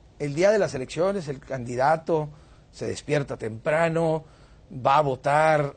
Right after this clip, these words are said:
a su, a la urna que le corresponde, jala toda la prensa que es posible jalar, emite un comunicado, se muestra sonriente, genera un, todo un,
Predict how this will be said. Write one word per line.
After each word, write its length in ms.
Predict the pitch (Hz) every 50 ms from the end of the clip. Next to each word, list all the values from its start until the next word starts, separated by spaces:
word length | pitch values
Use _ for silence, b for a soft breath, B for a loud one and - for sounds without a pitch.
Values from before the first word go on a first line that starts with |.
| -
a 160 | - 131 123
su, 360 | 113 - - 127 123 120 120 117
a 80 | 123 117
la 160 | 113 113 120
urna 340 | 143 160 165 165 156 143 127
que 100 | - 123
le 80 | 117 113
corresponde, 960 | - 113 110 110 - - - - 190 202 208 196 190 170 170 170 175 170 160 B B B B B B B
jala 420 | B - 160 170 165 170 - 147 - -
toda 380 | 190 185 202 226 208 214 196
la 180 | 185 175 156 151
prensa 600 | - 175 180 196 208 190 180 147 - 170 151 143 151
que 160 | 156 160 160
es 160 | 156 - - - - -
posible 420 | 139 135 127 - 165 170 156 139
jalar, 540 | 120 - 120 120 139 160 185 185 180 175 170 B B B B B B
emite 460 | B 139 139 139 156 170 160 - 165 151
un 120 | 147 139
comunicado, 880 | 131 131 123 123 123 123 117 - - 160 170 175 175 170 165 165 160 151 B B B B B B B
se 160 | - - -
muestra 320 | 139 156 151 147 - 143 120
sonriente, 880 | - 123 113 113 117 135 180 185 180 180 151 - 160 160 165 165 151 151 b b b b b b
genera 540 | - - - 143 123 131 147 160 156 151 147
un, 380 | 147 151 156 156 151 143 131 123 -
todo 200 | - 143 151 160
un, 300 | 156 156 151 143 131